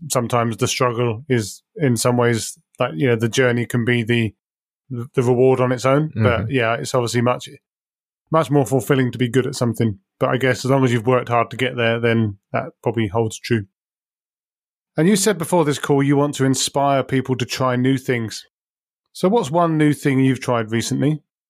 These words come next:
Speaker 1: and how was it?
Speaker 2: Yeah, so let's get back to light therapy, because it's easy to use a-,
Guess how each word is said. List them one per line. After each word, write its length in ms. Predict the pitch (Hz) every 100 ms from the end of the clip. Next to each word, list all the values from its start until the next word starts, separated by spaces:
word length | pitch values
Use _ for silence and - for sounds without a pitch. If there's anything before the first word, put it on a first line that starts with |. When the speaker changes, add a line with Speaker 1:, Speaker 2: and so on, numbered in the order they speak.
| _ _ _
Speaker 1:
and 120 | 139
how 160 | 123 127
was 200 | 110 98
it? 100 | 110 - _ _ _ _ _ _ _ _ _ _ _ _
Speaker 2:
Yeah, 340 | - 151 160 147 -
so 360 | - 160 160 165 156
let's 160 | 160 156
get 200 | 190 156
back 220 | 180 170
to 80 | 170
light 280 | 156 139 -
therapy, 440 | 147 143 143 160
because 460 | 147 127 117 113 107
it's 160 | 110 -
easy 300 | 120 120 120
to 120 | 101
use 180 | 104 113
a-, 240 | 101 98